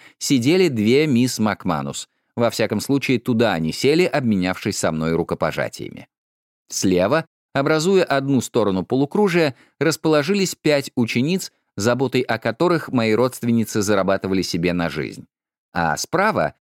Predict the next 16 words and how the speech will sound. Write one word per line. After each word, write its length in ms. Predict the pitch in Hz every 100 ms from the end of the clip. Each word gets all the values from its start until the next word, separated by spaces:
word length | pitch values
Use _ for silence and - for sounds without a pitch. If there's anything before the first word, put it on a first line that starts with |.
| _ -
пять 340 | 147 117 104
дам, 340 | 127 175 185
прибравших 640 | - 135 98 101 90 95 -
к 80 | 98
рукам 340 | 95 127 139
сувениры 640 | - 104 95 98 156 165
на 180 | 147 104
память 440 | - 110 120 117 -
о 120 | 104
генерале 580 | 87 92 92 101 101 101
Шассе. 600 | - 139 98 - - - _ _ _ _
Они 440 | - 85 98 165 175
и 200 | 156 139
были 500 | 131 170 127 85 80
моими 640 | 85 90 110 143 131 120 -
соотечественниками. 1300 | - 117 95 - 107 - 78 - 69 65 - -